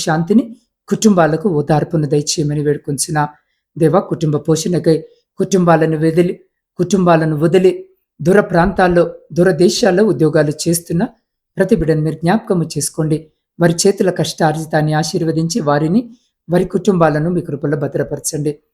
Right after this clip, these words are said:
దేవా, గర్భఫలములు లేక కన్నీటితో ఈ రాత్రి ఆశ కలిగి మీ వైపు చూస్తున్న ప్రతి బిడ్డ గర్భాన్ని తెరిచి బిడ్డలకు గర్భఫలము దయచేయమని వేడుకొంచున్నాం.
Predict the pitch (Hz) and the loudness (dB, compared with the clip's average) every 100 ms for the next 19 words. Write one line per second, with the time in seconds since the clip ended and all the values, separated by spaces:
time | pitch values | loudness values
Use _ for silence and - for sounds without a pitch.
0 | _ _ _ 160 165 180 147 147 156 156 | _ _ _ 2 2 4 0 0 0 0
1 | 175 175 160 160 202 - 151 156 160 - | 2 2 4 2 0 -4 -2 -2 -4 -2
2 | 160 147 - _ _ - 175 180 202 - | -2 -2 -10 _ _ 0 2 2 0 -2
3 | 196 - - _ _ - 208 226 214 214 | -2 -2 -8 _ _ 0 2 2 0 0
4 | 175 180 190 156 175 175 - 170 165 202 | -2 0 -2 0 0 0 -4 -4 -4 -4
5 | 185 262 _ _ _ - 185 190 175 165 | -4 -4 _ _ _ -4 0 2 2 2
6 | 156 151 151 151 151 170 175 - 208 185 | 2 2 2 0 -2 0 0 0 -2 -2
7 | - _ _ - 170 170 151 214 160 156 | -8 _ _ -4 2 2 2 0 2 2
8 | 170 156 165 151 147 147 - 147 143 175 | 2 0 0 0 0 -2 -2 -4 -2 -2
9 | 156 143 147 135 - 151 147 | -2 -4 -6 -6 -4 -2 -2